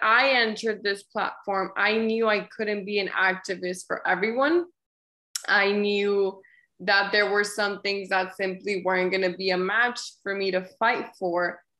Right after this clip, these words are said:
But if I could spread awareness somehow, I'm gonna do it,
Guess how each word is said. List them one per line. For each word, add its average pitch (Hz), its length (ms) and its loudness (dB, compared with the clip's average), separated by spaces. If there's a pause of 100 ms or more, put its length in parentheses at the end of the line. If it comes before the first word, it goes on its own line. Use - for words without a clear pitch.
(160)
But 214 140 4
if 202 100 2
I 208 220 4
could 240 240 -4
spread 220 260 0
awareness 196 640 -2
somehow, 202 920 0 (520)
I'm 208 220 2
gonna 196 240 2
do 214 240 -4
it, - 300 -6